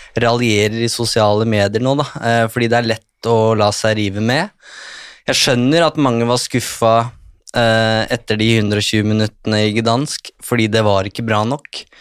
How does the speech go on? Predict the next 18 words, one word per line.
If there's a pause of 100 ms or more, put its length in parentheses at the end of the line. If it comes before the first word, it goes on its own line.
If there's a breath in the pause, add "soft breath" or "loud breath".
(520 loud breath)
Eh,
så
enkelt, (140)
og
det
er
mange
ting
man
kan (320)
peke
på. (960 loud breath)
Ehm, (580)
men
jeg
hadde
gjort
klar,